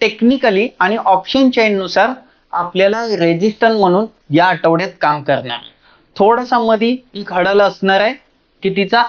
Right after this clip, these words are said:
एक्कावन्न हजार पाचशेचा. एक्कावन्न हजार पाचशेचा जर हडल त्यानं सहजरित्या तोडला, ओके, तर आपल्याला बावन्न हजाराची लेवल या आठवड्यात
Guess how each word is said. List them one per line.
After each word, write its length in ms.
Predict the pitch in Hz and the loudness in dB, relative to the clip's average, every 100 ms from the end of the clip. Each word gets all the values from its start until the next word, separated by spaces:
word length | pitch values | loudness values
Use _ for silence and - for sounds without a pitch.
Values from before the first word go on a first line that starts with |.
| - | -4
एक्कावन्न 460 | 175 175 190 196 165 | -6 0 2 2 2
हजार 180 | 175 | 0
पाचशेचा. 520 | 196 - 196 147 143 - | 0 -2 -2 -4 -4 -8
एक्कावन्न 520 | - _ - 202 208 | -10 _ 0 2 2
हजार 200 | 185 202 | 0 -2
पाचशेचा 540 | - 185 - 196 208 | -4 -4 -2 0 0
जर 200 | 196 220 202 | 2 2 2
हडल 320 | 170 190 214 - - | 2 0 0 -6 -4
त्यानं 160 | 190 208 | -2 -2
सहजरित्या 680 | 208 196 254 240 226 226 | 0 2 2 0 0 0
तोडला, 400 | 220 208 175 147 - _ _ _ _ - | 0 0 0 -2 -4 _ _ _ _ -2
ओके, 400 | 220 233 175 - - | -2 0 -4 -2 0
तर 80 | 214 | 0
आपल्याला 560 | - - 196 208 247 294 - _ _ _ | 0 0 2 2 0 -4 -10 _ _ _
बावन्न 340 | 139 180 196 220 | 2 4 4 2
हजाराची 500 | 185 190 190 214 202 | 0 0 -2 0 2
लेवल 240 | 180 196 | 2 2
या 160 | 190 190 | 2 0
आठवड्यात 380 | 170 170 170 | 2 2 2